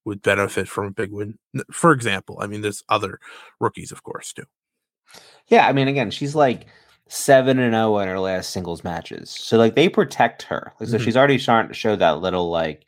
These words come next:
Speaker 2: you know, that little bit of, "Hey, you gotta beat me to kinda get to that next level." I think that would be a fun story for them to tell,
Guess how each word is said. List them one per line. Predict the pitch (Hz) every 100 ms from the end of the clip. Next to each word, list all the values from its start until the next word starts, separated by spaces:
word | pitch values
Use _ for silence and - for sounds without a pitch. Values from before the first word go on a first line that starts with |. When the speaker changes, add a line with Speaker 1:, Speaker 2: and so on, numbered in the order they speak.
| _ _ _ _ _
Speaker 2:
you | 98
know, | 95
that | 87
little | 92 98
bit | 92 98
of, | 90 87 80 _ _
"Hey, | - 113 107 90 101
you | 104
gotta | 104 101
beat | 90 98 -
me | 101 101
to | 92
kinda | - 95 90
get | 92 90
to | 95
that | 87
next | 87 85 -
level." | 92 95 120 123 - - _ -
I | -
think | 135
that | 127
would | 107
be | 110
a |
fun | - 92 85
story | 98 82
for | 80
them | 80 76
to |
tell, | - - -